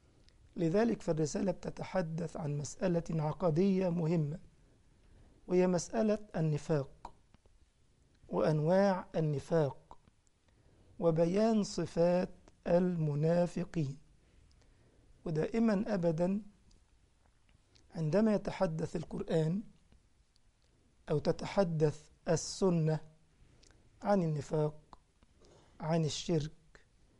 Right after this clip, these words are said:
إنما الحديث موجه إلينا جميعا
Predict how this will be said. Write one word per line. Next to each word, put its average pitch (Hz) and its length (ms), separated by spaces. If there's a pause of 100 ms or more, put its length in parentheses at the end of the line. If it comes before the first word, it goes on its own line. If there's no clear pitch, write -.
(440)
إنما 196 380
الحديث 190 640 (960)
موجه 185 680
إلينا 170 360
جميعا 143 420